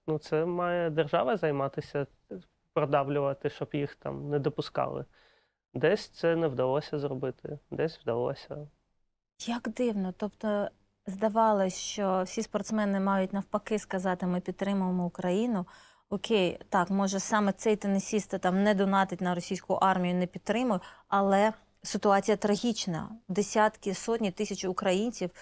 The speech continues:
Speaker 2: вмирають, поранені. Стільки міст зруйновано, а вони борються за те, що їх росіян би допустили. Якось це дивно, просто якась паралельна реальність.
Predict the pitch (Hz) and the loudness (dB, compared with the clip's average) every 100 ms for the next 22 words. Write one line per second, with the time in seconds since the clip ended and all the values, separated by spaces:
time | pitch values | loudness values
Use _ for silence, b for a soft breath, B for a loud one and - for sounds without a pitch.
0 | B _ 185 190 202 214 196 170 - - | B _ -2 2 4 6 6 2 -2 -2
1 | 196 208 202 180 165 156 B B B - | 2 4 2 0 -2 -6 B B B -10
2 | - - 233 233 220 220 220 202 190 208 | -8 -2 -2 0 2 2 0 -2 0 2
3 | 202 220 254 214 190 - 185 185 196 233 | 4 2 2 2 0 0 0 0 0 0
4 | 190 214 202 180 190 208 208 214 190 180 | 2 0 0 -4 -4 -2 -2 -2 0 0
5 | - 180 190 202 - b b b - 185 | -2 -4 -2 -2 -6 b b b -6 -4
6 | 196 190 202 202 185 - 202 - 180 156 | -2 0 2 2 0 -4 -6 -4 -4 -2
7 | 165 190 226 - 247 214 190 170 190 - | 0 -2 -4 -4 -2 0 0 -2 -4 -2
8 | 202 214 - - - - _ _ 226 220 | -2 -2 -4 -12 -14 -18 _ _ 4 6
9 | 220 240 247 233 226 165 151 147 170 - | 4 4 2 2 2 2 0 -6 -10 -14